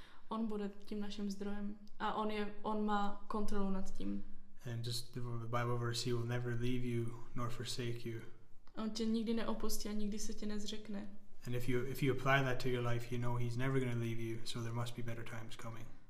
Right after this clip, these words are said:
Speaker 1: A pokud to aplikuješ ve svém životě, tak, eh, víš, že, eh, že tě neopustí a že ne-, není lepší čas, než být s ním.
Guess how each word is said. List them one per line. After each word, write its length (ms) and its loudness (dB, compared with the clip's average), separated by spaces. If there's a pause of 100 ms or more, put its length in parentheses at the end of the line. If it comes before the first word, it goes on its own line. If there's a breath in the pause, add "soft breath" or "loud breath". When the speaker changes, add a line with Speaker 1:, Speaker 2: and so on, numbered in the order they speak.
(140)
Speaker 1:
A 60 -4
pokud 280 -4
to 120 -2
aplikuješ 540 -2
ve 80 -6
svém 300 -4
životě, 440 -6
tak, 260 -6
eh, 160 -6
víš, 260 -2
že, 240 -4 (440 loud breath)
eh, 40 -6 (600)
že 100 -2
tě 140 -2
neopustí 600 -2
a 140 -4
že 80 -6
ne-, 220 -4
není 300 2
lepší 320 -4
čas, 340 -4
než 340 -2
být 360 -2
s 100 -6
ním. 380 -2